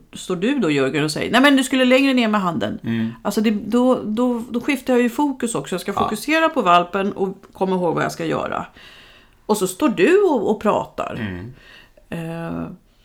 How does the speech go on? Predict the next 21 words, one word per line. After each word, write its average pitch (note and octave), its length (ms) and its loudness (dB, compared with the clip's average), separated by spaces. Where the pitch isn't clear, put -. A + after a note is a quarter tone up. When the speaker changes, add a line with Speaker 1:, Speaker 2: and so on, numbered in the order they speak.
Speaker 1:
så - 140 -2
det A3+ 80 4
bästa C4 380 4
är D#4 100 4
ju A#3+ 60 8
att A3+ 240 2
man A3 160 2
kanske, G#3 500 -2
om G3+ 140 -4
det G3 60 -2
inte G3 160 -2
går F#3 100 2
bra, E3+ 400 2
man F#3+ 160 0
får G3+ 100 -2
prova A3+ 580 2
och G3 120 2
sen G3+ 180 -2
efteråt, G#3+ 580 -2
"Okej, F#3+ 380 -2
men G3 340 -6